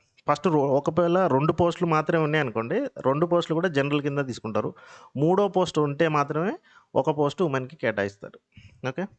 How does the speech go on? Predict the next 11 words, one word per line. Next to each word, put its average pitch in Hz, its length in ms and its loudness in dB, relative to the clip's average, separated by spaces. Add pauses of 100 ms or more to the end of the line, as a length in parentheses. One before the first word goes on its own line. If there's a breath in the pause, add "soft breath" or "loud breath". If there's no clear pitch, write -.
(280)
so 143 120 -2
ఈ 143 220 2
పాయింట్ 160 280 2
మీకు 135 180 -2
తెలుసు, 147 260 0
హారిజాంటల్ 143 500 2
రిజర్వేషన్ 135 400 0
అమలు 127 220 0
చేసే 139 240 -2
విధానం 104 300 0
ఇది. 95 160 -6